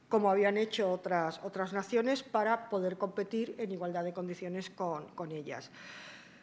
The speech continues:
Lo que, eh, a su vez, tenía una relación estrecha con la idea, pues, hitleriana de implantar un nuevo orden en, en Europa bajo el dominio alemán y caracterizado por la preponderancia de la raza aria,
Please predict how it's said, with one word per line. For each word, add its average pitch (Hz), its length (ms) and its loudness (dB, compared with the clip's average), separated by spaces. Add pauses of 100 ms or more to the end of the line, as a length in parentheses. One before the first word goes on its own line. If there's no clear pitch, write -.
(160)
Lo 269 500 6
que, 294 420 6
eh, 214 300 6
a 202 80 6
su 233 160 0
vez, 262 320 6
tenía 233 480 4
una 226 520 4
relación 214 520 2
estrecha 233 520 2
con 226 160 4
la 196 80 4
idea, 208 640 4
pues, 185 220 -4
hitleriana 208 720 4
de 208 80 2
implantar 190 460 2
un 196 100 2
nuevo 196 220 6
orden 190 400 4
en, 185 280 0
en 196 120 0
Europa 202 440 6
bajo 196 300 4
el 185 80 0
dominio 185 360 0
alemán 220 420 4
y 233 60 0
caracterizado 190 760 2
por 202 140 0
la 185 360 4
preponderancia 180 680 -2
de 185 80 2
la 170 100 -2
raza 175 400 -2
aria, 202 340 0